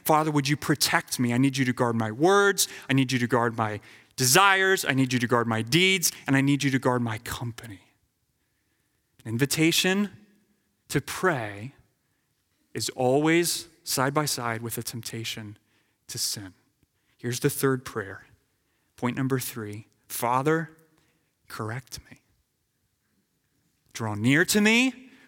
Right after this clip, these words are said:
protect me. Number three, correct me. Look at verse five. He-, here's where the rubber really <laughs> meets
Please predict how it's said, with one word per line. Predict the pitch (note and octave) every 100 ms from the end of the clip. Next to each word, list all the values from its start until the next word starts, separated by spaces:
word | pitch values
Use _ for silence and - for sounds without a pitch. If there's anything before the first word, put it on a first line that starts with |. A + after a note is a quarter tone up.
| _
protect | A#2+ - E3 F#3+ -
me. | A3 A#3 C4 B3+ - - _
Number | B2 C#3
three, | - D#3 F3+ G3+ - - - - _ -
correct | - E3+ G3+ - -
me. | A#2 A2+
Look | C#3+
at | G3+
verse | F#3 F#3+ -
five. | G3 E3+ B2 G#2+
He-, | F#3
here's | D3 G#3 -
where | B3+
the | A#3
rubber | G3+ F3+ F3+ F3+
really | E3 D3 E3+ F3 F#3+ F#3+
<laughs> | D#3+
meets | D#3 E3+ F3+ -